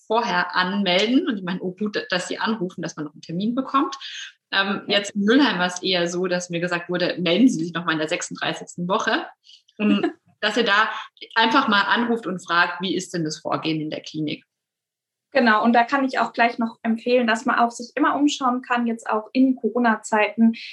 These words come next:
Speaker 2: ähm, ob die Klinik, die man sich wünscht für die Geburt oder die man zumindest mal in Erwägung zieht, es können ja auch mehrere sein, dass man schaut, ob die ein Online-Angebot für eine Kreislaufführung haben. Weil ich finde das einfach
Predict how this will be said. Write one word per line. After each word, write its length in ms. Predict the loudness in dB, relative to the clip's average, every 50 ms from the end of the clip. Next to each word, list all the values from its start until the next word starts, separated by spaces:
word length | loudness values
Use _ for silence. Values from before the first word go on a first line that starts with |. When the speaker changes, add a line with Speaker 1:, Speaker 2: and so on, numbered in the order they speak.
| -16 -18 -20 -20 _ _
Speaker 2:
ähm, 300 | 2 4 6 6 4 4 2
ob 220 | 0 0 -2 -2
die 140 | -6 -6 -6
Klinik, 560 | 0 4 6 8 8 8 6 6 4 -2 -4 0
die 100 | 2 4
man 400 | 6 6 4 2 -2 -6 -8 -10 _ _ _
sich 340 | -8 -2 -2 -2 -2 0 2
wünscht 320 | 2 4 4 4 0 -2
für 60 | 0 0
die 100 | 2 4
Geburt 300 | 4 4 4 2 2 4
oder 200 | 4 4 4 4
die 120 | 4 4
man 180 | 4 4 4 2
zumindest 420 | 4 4 4 4 4 0 0 0
mal 120 | 2 2
in 60 | 2 0
Erwägung 500 | 0 2 2 2 2 4 4 2 2 2
zieht, 220 | 2 0 0 0
es 120 | -2 -4
können 220 | -2 -4 -4 -4 -4
ja 100 | -6 -8
auch 100 | -10 _
mehrere 420 | -6 -6 -4 0 0 0 0 0
sein, 320 | 2 4 4 6 6 4 2 0 -12 -18 -20 -20 _
dass 200 | _ 4 4 6
man 160 | 6 4 4 4
schaut, 300 | 4 6 6 6 6 2
ob 140 | -2 -2
die 100 | -2 -2
ein 120 | -2 0 0
Online-Angebot 960 | 2 4 6 6 6 6 4 4 4 4 4 2 2 2 2 4 4 2 0
für 120 | -6 -8
eine 120 | -10 -10
Kreislaufführung 920 | -10 -6 -4 -4 -4 -2 -2 -4 -4 -4 -4 -6 -6 -6 -6 -10 -8 -4
haben. 240 | -2 -2 -2 -2 0
Weil 140 | 0 0 0
ich 100 | 0 2
finde 200 | 4 4 6 6
das 280 | 4 4 2 0 2 2
einfach 420 | 2 2 4 2 0 -2 -2